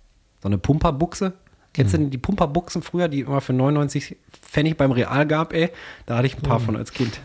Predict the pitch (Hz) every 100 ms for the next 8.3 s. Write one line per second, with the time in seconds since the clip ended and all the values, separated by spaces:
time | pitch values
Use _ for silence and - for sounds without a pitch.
0 | - 123 117 120 160 139 90 85 82 82
1 | 82 87 - 151 196 233 139 226 170 139
2 | 147 156 151 143 - 151 143 180 139 170
3 | 190 180 151 139 147 - 170 160 208 165
4 | 117 117 139 156 117 101 95 80 - -
5 | - - - - - 170 - - - -
6 | 104 123 190 - - - - - 190 196
7 | 214 233 175 170 175 226 - 220 226 190
8 | - 214 -